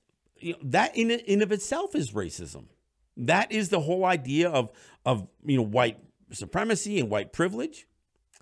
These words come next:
And the fact that they have to resort to tone police, though, or, or being tone police,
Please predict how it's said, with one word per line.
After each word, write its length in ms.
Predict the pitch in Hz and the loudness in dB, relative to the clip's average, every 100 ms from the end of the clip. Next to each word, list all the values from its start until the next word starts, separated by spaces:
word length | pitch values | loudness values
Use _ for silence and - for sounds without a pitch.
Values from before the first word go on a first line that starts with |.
| _ - - _ | _ -20 -20 _
And 340 | 170 185 165 - _ _ _ _ _ - | 2 2 0 -8 _ _ _ _ _ -2
the 140 | 147 | -2
fact 320 | 139 269 294 | 0 -2 -2
that 100 | 185 | -2
they 120 | 175 | -2
have 200 | 160 180 | 0 -2
to 80 | - | -4
resort 500 | 135 120 110 233 147 | -6 -4 -2 0 -2
to 60 | 190 | -6
tone 300 | 131 120 107 | -4 -2 -2
police, 340 | 95 92 85 | -6 -10 -10
though, 320 | - 87 123 - _ _ _ _ _ _ | -8 -6 -6 -12 _ _ _ _ _ _
or, 180 | 135 143 | 0 2
or 60 | 123 | 2
being 500 | 95 156 185 151 131 120 | 2 2 2 -2 -4 -4
tone 220 | 127 110 | -2 -2
police, 460 | 101 87 92 127 | -4 -8 -8 -12